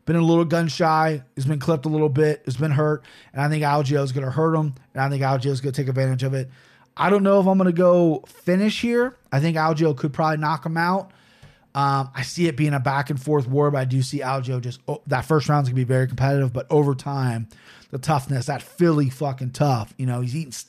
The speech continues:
cheesesteaks at the Wall Wall. That's gonna take over. I like Algeo, and he's my mortal lock. He's my best bet. Um, there, he, this card's thin. I, I don't trust a lot of the guys on this card, so I went Algeo, a guy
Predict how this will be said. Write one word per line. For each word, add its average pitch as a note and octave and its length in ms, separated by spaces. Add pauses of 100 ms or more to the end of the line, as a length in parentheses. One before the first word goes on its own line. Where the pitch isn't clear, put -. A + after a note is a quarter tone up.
(100)
cheesesteaks D#3+ 560
at D3 140
the C3+ 40
Wall D3+ 380
Wall. A#2+ 400 (1000)
That's E3+ 260
gonna D3 160
take B2+ 240
over. G#2 180
I A#2+ 100
like D#3+ 220
Algeo, C#3+ 440
and B2+ 100
he's A#2+ 100
my C3+ 120
mortal E3+ 320
lock. C#3+ 320
He's B2 80
my A#2 80
best D#3 340
bet. C3+ 340 (520)
Um, B2+ 560 (180)
there, C3 240
he, C#3+ 180
this C3 220
card's G3+ 380
thin. G#3+ 380
I, B2 280
I C#3+ 120
don't D#3+ 340
trust F#3+ 300
a - 20
lot E3 220
of D#3+ 120
the D3+ 80
guys C#3+ 360
on D3 60
this C#3 120
card, D3+ 320
so B2+ 80
I A#2+ 60
went C#3 180
Algeo, C#3 420
a C3 60
guy B2+ 340